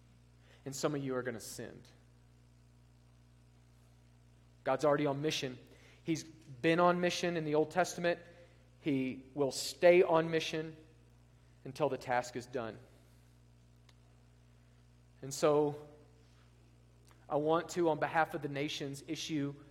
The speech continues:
the Macedonian call. The Macedonian call was a call that Paul got in the New Testament, where he had a dream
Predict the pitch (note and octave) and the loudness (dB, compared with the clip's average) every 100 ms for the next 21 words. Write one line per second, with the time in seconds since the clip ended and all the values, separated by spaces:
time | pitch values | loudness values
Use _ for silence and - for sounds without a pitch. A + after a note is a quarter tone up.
0 | - - - D3 C#3+ D3 - D3 C#3+ C#3 | -20 -20 -12 -6 0 -2 -2 -4 -4 -2
1 | C#3 C3+ C3+ D3+ B2 B2 - - - - | -6 -8 -2 0 0 -4 -16 -20 -20 -20
2 | - - - - - - - - - - | -20 -20 -20 -20 -20 -20 -20 -20 -20 -20
3 | - - - - - - D#3+ F3 F#3+ F3+ | -20 -20 -20 -20 -14 0 2 2 2 2
4 | F3+ F3 - F3 E3 D#3 - E3 D#3+ D#3 | 2 -2 2 2 4 -2 0 2 2 0
5 | - - - E3 E3 D#3 D3+ D3+ - - | -8 -10 -2 0 4 4 4 0 -10 -20
6 | - C#3+ C#3+ D3 - D#3+ D#3 D3+ C#3+ - | -12 -10 -6 -8 -2 -2 -2 -6 -8 -8
7 | - - - - D3 D3 D#3+ D3+ A#2+ D#3 | -14 -20 -20 -6 -2 2 2 0 -4 -2
8 | F3 E3+ D#3 D3+ | 0 0 -4 -8